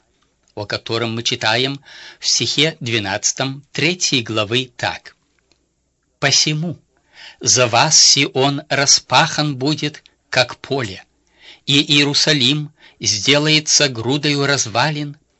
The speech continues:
и гора дома сего будет лесистым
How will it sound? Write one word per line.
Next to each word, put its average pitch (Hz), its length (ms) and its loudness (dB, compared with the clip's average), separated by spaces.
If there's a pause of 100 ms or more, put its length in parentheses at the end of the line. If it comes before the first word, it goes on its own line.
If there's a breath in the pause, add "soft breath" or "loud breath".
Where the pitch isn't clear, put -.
(480 loud breath)
и 156 320 2
гора 143 440 2
дома 151 420 -2
сего 151 500 0 (240 loud breath)
будет 123 480 -2
лесистым 143 960 0